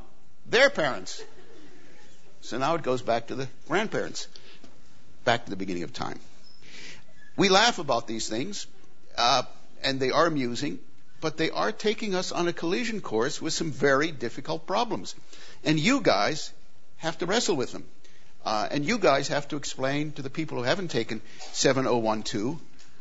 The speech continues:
where the world of biology is taking us. And on that note, I want to tell you that Eric and I have enormously enjoyed being with you this semester. We wish you much luck and success in your future lives. We hope some of you have become interested in biology and that you found this course a little different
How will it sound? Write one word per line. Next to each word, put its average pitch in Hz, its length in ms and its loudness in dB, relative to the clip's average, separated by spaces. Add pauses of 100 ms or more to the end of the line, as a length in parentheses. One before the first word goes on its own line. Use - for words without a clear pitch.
(500)
where 190 220 4
the 185 100 2
world 143 260 4
of 143 80 -2
biology 127 440 2
is 127 80 -4
taking 202 360 0
us. - 240 -6 (1040)
And 135 100 4
on 123 120 4
that 139 220 4
note, 147 320 0 (600)
I 120 100 2
want 127 240 0
to - 40 -6
tell 120 140 4
you 143 140 2
that 127 140 -2
Eric 127 260 2
and 113 80 0
I 117 140 0
have 113 180 -2
enormously 107 580 0
enjoyed 104 360 0
being 113 180 2
with 120 140 -2
you 131 80 0
this 143 160 0
semester. 160 520 2 (640)
We 123 120 0
wish 135 240 2
you 147 80 2
much 131 360 2
luck 131 240 4
and 143 100 -2
success 147 440 2
in - 60 -4
your 117 80 -4
future 131 320 -2
lives. 123 440 6
We 151 80 -2
hope 139 200 -4
some 147 160 2
of 143 120 0
you 143 80 0
have 131 100 -2
become 131 240 0
interested 151 440 0
in 135 60 -2
biology 120 540 2
and 143 100 -2
that 127 120 -4
you 123 80 -4
found 127 260 2
this 120 140 -2
course 135 240 -2
a 123 60 0
little 151 200 4
different 135 380 0